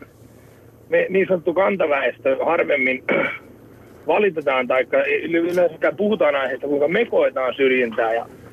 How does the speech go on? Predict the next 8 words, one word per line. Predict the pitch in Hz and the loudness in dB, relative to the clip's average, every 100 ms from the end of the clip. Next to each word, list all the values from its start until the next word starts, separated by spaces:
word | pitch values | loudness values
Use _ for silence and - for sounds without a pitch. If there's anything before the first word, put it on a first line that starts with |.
| - - - - - - | -20 -20 -20 -20 -12 -6
itsellä | 214 220 185 165 | -2 2 2 2
tuo | 165 156 | 0 0
vielä | 196 185 - | -2 -4 -2
sellainen | 214 214 170 127 | 2 2 2 0
tapaus, | 165 175 160 120 120 | -2 0 0 0 -2
että | 117 131 120 - - - - - - | -4 -4 -4 -10 -20 -20 -20 -12 0
on | 175 175 - - - | 0 0 -6 -16 -2
kokenut | 190 190 165 | 0 0 -2